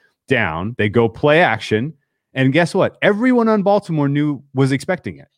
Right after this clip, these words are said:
because they were, they saw the exact same thing. It was a very predictable sequencing of, "We're gonna run, run, run so that our play action works."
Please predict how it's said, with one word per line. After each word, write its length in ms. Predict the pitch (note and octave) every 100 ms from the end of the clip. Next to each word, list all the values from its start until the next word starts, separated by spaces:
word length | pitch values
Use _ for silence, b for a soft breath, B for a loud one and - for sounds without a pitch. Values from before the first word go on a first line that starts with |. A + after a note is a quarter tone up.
| _
because 340 | C#3 C#3+ C3
they 120 | A#2 C3+
were, 200 | C3+ C3 -
they 140 | C3
saw 260 | - D#3+ C#3+
the 160 | A2
exact 340 | F#2+ A#2 C3+ C#3
same 220 | C#3+ C3
thing. 240 | - D2
It 80 | D#2
was 160 | G2 G2
a 60 |
very 260 | G2 B2 D3
predictable 540 | - C3 C3 - B2
sequencing 680 | A#2 B2 - G#2+ - G2 F#2+ -
of, 260 | F#2+ F2+ - b b
"We're 100 | F2+
gonna 180 | F#2
run, 180 | F#2 A2+
run, 160 | C3+ C#3
run 180 | B2+ A2+
so 180 | - G2
that 100 | F#2+
our 100 | F2+
play 200 | - G2
action 300 | G2+ - B2
works." 420 | F#2+ G2 - -